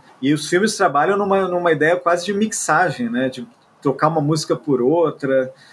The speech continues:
aproximar, chocar essas músicas, né? Não é tão assim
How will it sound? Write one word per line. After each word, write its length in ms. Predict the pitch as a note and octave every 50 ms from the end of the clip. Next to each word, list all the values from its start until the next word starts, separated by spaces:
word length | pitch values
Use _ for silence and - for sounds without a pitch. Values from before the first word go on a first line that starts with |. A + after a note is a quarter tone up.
| - - - -
aproximar, 560 | _ - D3 D3 - - C#3+ B2+ A#2 B2+ C3+
chocar 440 | - - D3 C#3+ - - C#3+ D3 E3
essas 280 | D#3 - - C3 A#2 -
músicas, 800 | A#2+ A#2+ B2+ D3+ E3+ E3+ D#3 C#3+ C3+ C#3+ - - C#3 C3 B2+ -
né? 140 | B2+ C3 C3
Não 180 | B2+ B2 B2
é 180 | B2+ D3+ F3+ G3
tão 320 | F#3+ - F3 E3 E3+ F3
assim 500 | D#3+ - - - D3+ D3 D3 C#3+ C3 A#2+